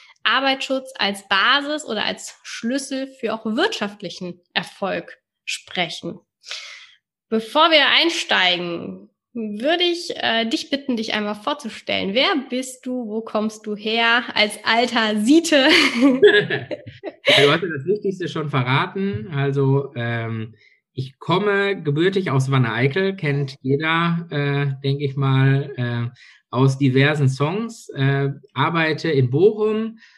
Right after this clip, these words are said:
Speaker 2: äh, derzeit, äh, bei bit e V und, äh, habe, so wie du es gerade <laughs> schon gesagt hast, ähm, Sicherheitstechnik studiert in Wuppertal, bin zweitausendsieben fertig geworden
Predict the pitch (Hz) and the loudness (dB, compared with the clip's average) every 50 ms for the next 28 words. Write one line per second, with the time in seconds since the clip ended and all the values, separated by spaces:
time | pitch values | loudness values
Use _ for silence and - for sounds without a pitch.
0 | _ _ _ - 151 156 156 151 147 147 147 151 151 143 - - 143 143 139 139 | _ _ _ -6 -4 -2 0 0 2 2 2 2 0 -2 -4 -4 -2 0 2 2
1 | 139 135 131 135 - 139 135 127 123 123 123 117 120 117 110 107 101 104 156 175 | 2 0 -2 -4 -4 -2 0 0 2 0 -2 -4 -4 -4 -4 -4 -2 -2 -2 0
2 | 202 202 196 196 - 180 170 170 170 170 175 - 139 135 135 135 135 135 135 135 | 0 -2 -2 -2 -4 -4 -2 -2 -4 -6 -6 -4 0 2 4 6 6 4 4 2
3 | 131 135 131 131 127 127 123 123 123 120 135 - _ _ _ _ _ _ _ _ | 2 2 2 2 2 2 0 -2 -2 -6 -8 -12 _ _ _ _ _ _ _ _
4 | _ _ _ _ _ - - - 139 143 147 139 135 135 139 135 135 139 135 135 | _ _ _ _ _ -14 -6 -4 -2 -2 0 0 2 2 4 4 2 2 0 -2
5 | 127 123 123 123 127 123 - - - 135 139 131 131 - - - 135 131 131 113 | -4 -4 -6 -6 -6 -8 -8 -6 -2 0 0 0 -2 -4 -6 -6 -4 -2 -2 -2
6 | 110 113 120 135 143 143 - - 135 135 135 135 131 - - - - - - - | -4 -4 -4 -4 -4 -4 -4 -2 0 0 0 0 -2 -8 -16 -20 -20 -20 -20 -20
7 | _ _ _ - 123 123 123 123 123 120 120 117 120 120 117 117 113 98 104 156 | _ _ _ -4 -2 -2 0 0 0 0 0 0 -2 -2 -2 -4 -6 -4 -2 -2
8 | 214 208 196 196 196 196 190 185 185 180 175 - - 160 151 147 147 - 110 107 | 0 0 0 -2 -2 -4 -6 -4 -6 -8 -8 -6 -6 -4 0 0 0 0 0 -2
9 | 117 170 185 208 202 196 190 180 175 170 170 165 165 156 139 139 139 131 - - | -6 -6 -4 -4 -6 -6 -4 -4 -2 0 0 0 -2 0 0 0 0 -2 -4 -2
10 | 131 131 131 131 131 131 131 123 123 123 123 120 113 117 117 113 110 110 - - | 0 0 2 2 0 0 0 0 0 0 -2 -4 -4 -6 -8 -8 -8 -10 -12 -18
11 | - 98 95 101 120 147 165 165 165 165 170 170 - _ - 123 127 139 147 151 | -18 -14 -8 -6 -4 -4 -4 -4 -4 -4 -4 -6 -8 _ -8 -6 -4 -4 -4 -6
12 | - - 151 143 139 139 139 139 139 139 135 135 131 131 | -8 -8 -6 -6 -4 -2 -2 -2 0 2 2 2 2 0